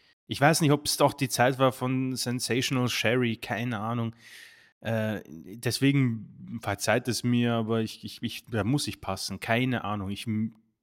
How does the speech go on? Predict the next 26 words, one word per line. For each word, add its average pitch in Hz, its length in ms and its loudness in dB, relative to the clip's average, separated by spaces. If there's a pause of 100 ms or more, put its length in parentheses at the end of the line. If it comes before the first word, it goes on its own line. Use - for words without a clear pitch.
kann 135 240 2
mich 131 180 0
nicht 120 240 -2
antasten, 101 640 -2
gar 117 220 2
nicht. 95 280 -4
Ich 104 100 -2
hab 135 80 4
nicht 139 100 -2
mal 143 100 0
gewusst, 143 280 0
dass 117 120 -2
er 117 160 2 (220)
<laughs> - 180 -18
jemanden 147 840 4
mit 127 240 0
dabei 120 300 2
hatte. 80 260 -6
Deswegen, 98 540 -4 (580)
äh, 87 320 -4
von 107 220 2
mir 131 240 8
leider 110 440 6
mal 101 400 -2
ein, 95 280 -4
ein, 95 260 -6